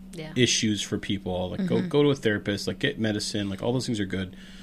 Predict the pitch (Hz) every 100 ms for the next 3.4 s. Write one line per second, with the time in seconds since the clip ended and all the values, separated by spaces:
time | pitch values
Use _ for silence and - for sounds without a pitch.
0 | - - 120 117 123 123 117 107 107 107
1 | 98 92 101 101 95 101 - - 98 92
2 | 92 92 90 87 90 - 113 101 110 101
3 | 90 - 90